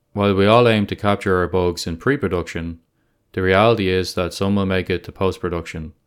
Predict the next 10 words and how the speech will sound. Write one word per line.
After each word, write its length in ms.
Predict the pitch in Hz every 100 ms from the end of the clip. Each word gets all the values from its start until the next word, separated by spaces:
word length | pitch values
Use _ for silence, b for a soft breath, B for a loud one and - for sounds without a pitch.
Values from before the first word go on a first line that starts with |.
| _ _ _ _
This 220 | 95 90
is 100 | 85
just 280 | - 101 -
a 60 |
fact 300 | 107 104 101
of 120 | 104 90
life 340 | 85 85 -
and 80 | 87
developing 480 | 85 85 82 82 80
software. 640 | 85 82 - 82 80